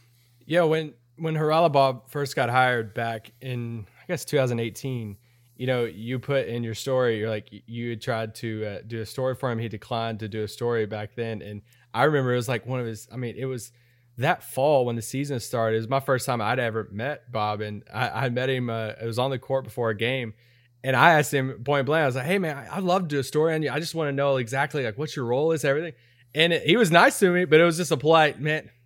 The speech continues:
uh, sorry, I just can't do it right now. Not, you know, it's hard for me to really talk about, like, my role with the team." So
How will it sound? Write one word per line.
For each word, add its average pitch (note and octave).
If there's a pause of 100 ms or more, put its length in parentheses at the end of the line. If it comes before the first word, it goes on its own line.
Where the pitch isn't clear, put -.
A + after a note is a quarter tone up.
uh, C#3+ (140)
sorry, C#3+
I -
just B2+
can't D3
do D3+
it D#3
right D3+
now. D3
Not, D3 (200)
you D3+
know, -
it's C3
hard D#3
for D#3+
me D#3+
to D3+
really D3
talk -
about, D3
like, C3
my B2+
role C3+
with C3+
the C3
team." F#3+
So F3